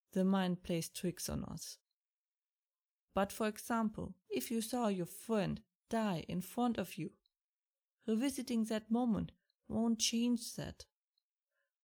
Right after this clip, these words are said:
Nor will it change the memory of rape, abuse, et cetera. So it's actually pretty limited for P T S D. I recommend using it if there's in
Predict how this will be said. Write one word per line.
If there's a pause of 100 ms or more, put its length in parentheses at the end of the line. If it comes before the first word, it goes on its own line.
(140)
Nor
will
it
change
the
memory
of
rape, (400)
abuse, (460)
et
cetera. (1400)
So
it's (100)
actually
pretty
limited
for
P
T
S
D. (1600)
I
recommend
using
it
if
there's (560)
in